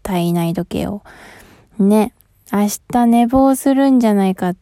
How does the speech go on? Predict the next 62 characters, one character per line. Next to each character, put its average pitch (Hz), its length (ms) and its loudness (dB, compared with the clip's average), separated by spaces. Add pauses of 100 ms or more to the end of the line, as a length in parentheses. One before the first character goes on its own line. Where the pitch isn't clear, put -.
て 180 180 -4
い 175 280 -2
う 185 40 -10
プ - 200 -6
レ 208 140 2
ッ - 20 0
シ - 260 -6
ャ 202 160 2
ー 196 40 -2
が 196 60 -4
半 233 220 0
端 240 180 -2
な 226 120 2
い 196 80 0
で 180 140 -2
す - 140 -10
わ、 175 220 -4
マ 175 160 -4
ジ 180 160 -6
で。 185 180 -8 (840)
ま 196 1080 0
あ、 240 80 -10 (480)
大 175 320 -8
丈 180 120 -4
夫 - 60 -6
で 247 180 2
し 247 100 -2
ょ 226 120 2
う。 - 20 -10 (320)
う - 40 -2
ん。 190 460 0 (460)
私 - 280 -4
結 277 220 -2
構 196 200 0
な 196 100 2
ん 196 80 0
か 190 100 -4
最 208 260 -2
近 214 320 0
と 214 140 -4
い 214 80 2
う 208 60 -2
か、 190 160 -4
こ - 160 -14
こ 196 100 0
一 190 200 -4
年 220 160 2
ぐ 269 100 4
ら 269 80 4
い 240 40 -2
か 196 120 -2
な、 202 220 2
な 196 100 0
ん 190 60 -4
か 185 100 -6
ね、 185 160 0
目 180 120 0
覚 240 140 0
ま 302 160 2
し 208 180 -2
を 180 80 0
ね、 170 340 -2